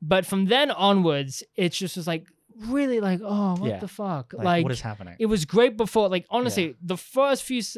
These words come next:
Speaker 1: like,
Speaker 2: Yeah.
Speaker 1: the first
Speaker 2: Sec-,
Speaker 1: t-,
Speaker 2: first two
Speaker 1: four,
Speaker 2: acts.
Speaker 1: three quarters were really great. <coughs> But, um, let me just get into it.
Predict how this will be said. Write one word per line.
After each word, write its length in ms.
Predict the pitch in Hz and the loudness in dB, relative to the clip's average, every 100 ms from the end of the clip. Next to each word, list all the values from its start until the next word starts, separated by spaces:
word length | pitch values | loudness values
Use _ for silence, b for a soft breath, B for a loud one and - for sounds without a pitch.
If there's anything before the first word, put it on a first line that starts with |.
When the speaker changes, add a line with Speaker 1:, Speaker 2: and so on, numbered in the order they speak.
| - | -2
Speaker 1:
like, 140 | 190 | -2
Speaker 2:
Yeah. 80 | 123 | -2
Speaker 1:
the 60 | 165 | -6
first 580 | - 269 277 226 - - _ _ _ _ - | -4 -2 0 -2 -4 -16 _ _ _ _ -18
Speaker 2:
Sec-, 320 | - 120 113 | -10 -10 -10
Speaker 1:
t-, 80 | 196 | -6
Speaker 2:
first 140 | 120 | 4
two 60 | 240 | 6
Speaker 1:
four, 160 | 254 220 | 6 4
Speaker 2:
acts. 240 | 190 - | -4 -4
Speaker 1:
three 240 | 226 247 | -2 -2
quarters 640 | 202 214 208 170 143 135 - _ _ _ | -2 -2 0 0 -2 -8 -14 _ _ _
were 140 | 175 165 | -4 -2
really 240 | 226 240 | 0 0
great. 320 | 214 214 165 - _ _ _ | 0 0 0 -6 _ _ _
<coughs> 380 | - 554 285 214 | -4 -2 -2 0
But, 200 | 202 202 | 0 0
um, 360 | 208 196 190 - | 0 0 -2 -4
let 140 | 240 | -6
me 60 | 240 | -6
just 160 | 214 - | -6 -6
get 120 | 170 | -4
into 280 | 170 156 147 | -4 -4 -6
it. 180 | 147 | -6